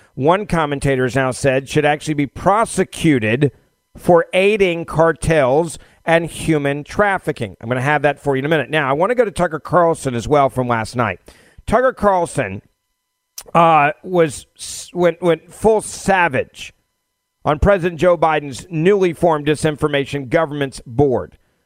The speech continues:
comparing it to a ministry of truth, right? While also saying that this is the new thought cop in chief.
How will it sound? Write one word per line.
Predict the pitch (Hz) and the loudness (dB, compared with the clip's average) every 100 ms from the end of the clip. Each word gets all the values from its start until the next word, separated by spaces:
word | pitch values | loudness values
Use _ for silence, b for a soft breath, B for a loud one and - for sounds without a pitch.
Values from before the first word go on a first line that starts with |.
| _ _ | _ _
comparing | - 175 165 - 254 254 196 | -4 -4 -2 0 2 2 0
it | 143 135 - | -2 -2 -4
to | 165 160 | 0 0
a | 156 165 | 0 -4
ministry | 147 143 208 240 - - 220 | -8 -2 -2 -2 -6 -2 0
of | 208 - | 0 -4
truth, | - - 247 294 240 135 - - _ _ _ _ _ _ _ _ _ _ | -12 0 4 6 4 0 -10 -20 _ _ _ _ _ _ _ _ _ _
right? | 120 139 170 | -2 0 2
While | 175 151 143 147 - | 2 4 4 2 2
also | 165 160 147 | 0 2 -2
saying | 135 160 151 143 135 - _ _ _ | -2 0 0 0 -4 -12 _ _ _
that | 147 165 | -2 0
this | 151 165 - | -4 -2 -2
is | 151 | -2
the | 151 | -2
new | 156 160 151 | -2 -2 -4
thought | - _ 277 277 175 - - 143 _ _ - | -8 _ 0 2 0 -4 -18 -20 _ _ -8
cop | - 196 156 - - | 0 0 0 -4 -6
in | 160 156 | -4 -4
chief. | - 190 123 - - | 0 0 0 -8 -20